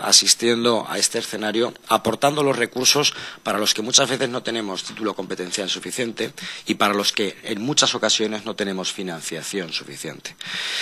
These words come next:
Hoy se plantea algún ciudadano de este país que los servicios sociales que están prestando los ayuntamientos, eh, se dejen de prestar, porque los ayuntamientos no tenemos título competencial para hacerlo.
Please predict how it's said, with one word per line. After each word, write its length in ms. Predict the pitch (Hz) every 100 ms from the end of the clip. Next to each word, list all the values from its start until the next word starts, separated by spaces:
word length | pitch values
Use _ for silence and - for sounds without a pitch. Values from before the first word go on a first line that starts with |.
| - - - - -
Hoy 220 | - 139
se 140 | - 160
plantea 540 | 131 120 - 139 123
algún 440 | - - 107 117 131
ciudadano 500 | 127 113 113 113 101
de 60 |
este 200 | 98 -
país 560 | 98 98 101 101 - -
que 120 | -
los 140 | 104 -
servicios 500 | 98 107 - 113 -
sociales 500 | 107 117 113 107 -
que 80 |
están 200 | 110 110
prestando 400 | 104 113 - 110
los 160 | 107 104
ayuntamientos, 920 | 104 101 98 104 104 95 98 87 - -
eh, 260 | 101 95
se 160 | 95 110
dejen 260 | 120 120 110
de 100 | 104
prestar, 400 | 104 - 156 - _ - - -
porque 440 | - 92 - 101 -
los 160 | 104 104
ayuntamientos 480 | 95 87 98 107 123
no 120 | 139
tenemos 340 | 113 107 92
título 300 | - 104 104
competencial 560 | - 82 85 82 92 78
para 160 | 73
hacerlo. 380 | 76 92 76 65